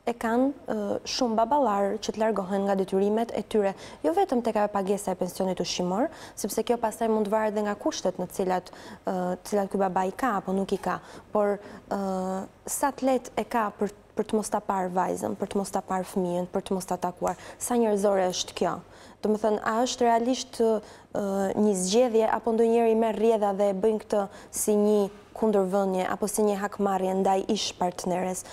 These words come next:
Do thënë, ka disa element shumë çuditshëm që, ë, nga ana njerëzore janë të vështirë për tu justifikuar, jo për tu kuptuar në një farë mënyre. Kjo është gjë kryesore që më bën përshtypje.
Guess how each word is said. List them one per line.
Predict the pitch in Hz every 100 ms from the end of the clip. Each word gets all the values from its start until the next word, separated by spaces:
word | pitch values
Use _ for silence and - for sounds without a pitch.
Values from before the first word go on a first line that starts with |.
| 233
Do | - 214
thënë, | 226
ka | 254
disa | 254 269 262
element | 240 254 254 -
shumë | 254
çuditshëm | - 226 254 247 233
që, | 233 220
ë, | 208 - 226 208
nga | 208 208 240
ana | 254
njerëzore | 233 226 233 233 226
janë | 214 214
të | 208
vështirë | - 226 -
për | 208
tu | 220 202 - - -
justifikuar, | - 220 - - 185 - - 180 185 -
jo | 185
për | 180 175
tu | 185
kuptuar | 185 - - 175 190 - -
në | 196
një | 185
farë | 190 180
mënyre. | 180 185
Kjo | - 208
është | 220
gjë | 220
kryesore | 214 - 202 196
që | 190
më | 180
bën | 180 185
përshtypje. | - - -